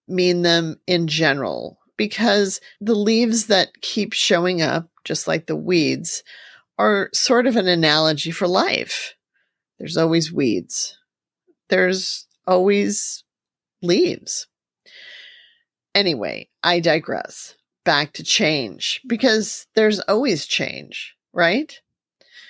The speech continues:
The week after January first, I was kind of overwhelmed and a little dizzy <laughs> by the number of transitions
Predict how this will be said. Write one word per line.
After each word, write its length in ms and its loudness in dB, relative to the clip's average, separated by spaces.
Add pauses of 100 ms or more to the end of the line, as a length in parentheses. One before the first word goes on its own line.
(240)
The 100 2
week 480 0
after 720 2
January 600 2
first, 640 -4 (120)
I 120 -2
was 400 0
kind 420 -2
of 300 0
overwhelmed 960 2 (580)
and 140 2
a 60 4
little 320 2
dizzy 680 0 (200)
<laughs> 340 -2
by 160 4
the 120 4
number 440 2
of 260 -4
transitions 1120 -2